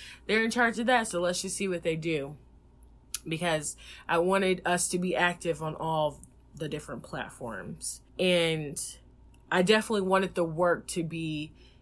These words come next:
equal, equal responsibilities, but it was hard to do.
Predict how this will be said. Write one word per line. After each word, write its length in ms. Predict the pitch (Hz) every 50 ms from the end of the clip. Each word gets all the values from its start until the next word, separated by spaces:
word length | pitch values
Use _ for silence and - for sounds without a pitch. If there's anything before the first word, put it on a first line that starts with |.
| - - -
equal, 300 | 196 202 - - 165 160
equal 380 | - 233 233 - - 247 240 220
responsibilities, 1200 | 202 190 190 - - 196 185 180 185 180 165 160 175 165 156 151 131 - - - - - - - - 147
but 160 | 180 175 175
it 80 | 131 170
was 140 | 165 160
hard 280 | - - 185 185 180 - -
to 120 | - 165
do. 520 | 151 147 143 165 156 127 - - - 185